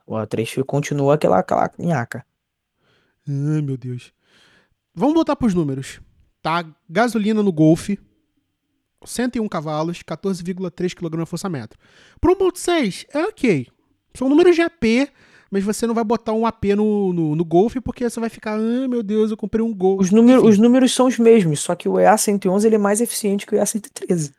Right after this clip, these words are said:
Speaker 2: Sim, a gente tá falando de um motor que veio pra substituir o, uma coisa um pouquinho mais, é, veio com um pouquinho mais de torque, né, comparado ao, ao S R, e tinha bloco de
Speaker 1: Bobeira.
Speaker 2: alumínio.
Speaker 1: Bobeira, assim, a mais.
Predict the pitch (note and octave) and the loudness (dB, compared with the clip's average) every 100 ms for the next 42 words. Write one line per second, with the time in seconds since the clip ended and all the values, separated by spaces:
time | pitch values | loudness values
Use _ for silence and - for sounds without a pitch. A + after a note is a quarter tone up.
0 | _ _ _ - - G3 G3 G#3 C3+ B2+ | _ _ _ -16 -6 -4 -4 -4 -6 -10
1 | D3 F3 - F#3+ F#3+ A3 A3 A3+ C4+ A3+ | -10 -10 -6 -4 -2 -4 -4 -4 -4 -4
2 | F#3 F3+ G#3+ B3+ C4 C4 B3+ A3+ A#3+ A#3 | -4 -4 -6 -8 -10 -10 -10 -10 -10 -10
3 | - F3 D3 F#3 D4 _ _ _ _ _ | -6 -4 -4 -4 -6 _ _ _ _ _
4 | _ - G#3 A3+ - F3+ F3 E3 G3+ F#3 | _ -16 -10 -10 -10 -8 -6 -4 -6 -4
5 | F#3 G3 - - F#4+ G#4+ E4+ C#4 A#3 - | -6 -6 -8 -12 -8 -6 -2 -2 -2 -6
6 | - G3 F#3 F3 E3 D#3+ - D#3 D#3+ A3+ | -8 -6 -2 -2 -2 -6 -10 -20 -6 -6
7 | - B3+ C4 - D#4 D#4+ B3+ A3+ - F#3 | -6 -6 -6 -4 -2 0 -2 -4 -4 -4
8 | B3+ - - _ _ _ - D#3 F3+ F3 | -4 -8 -20 _ _ _ -14 -10 -10 -12
9 | E3 E3 E3 D#3+ D#3+ D#3 D3+ D3 C#3+ C3+ | -12 -8 -6 -6 -6 -4 -2 -2 -4 -6
10 | C#3 C#3 - D3 D#3 G#3+ B3+ _ _ _ | -6 -6 -8 -6 -4 -2 -4 _ _ _
11 | _ _ - A3 - B3+ B3+ B3+ A#3+ C4 | _ _ -10 -8 -4 -2 0 4 4 6
12 | A#3 E3+ C#3+ E3+ C#3+ - _ _ _ _ | 6 8 6 2 -4 -14 _ _ _ _
13 | E3 G#3 F#3 E3 D3 C3 - B2 A#2+ A2 | -8 -6 -2 0 0 -4 -8 -10 -10 -12
14 | A#2+ | -14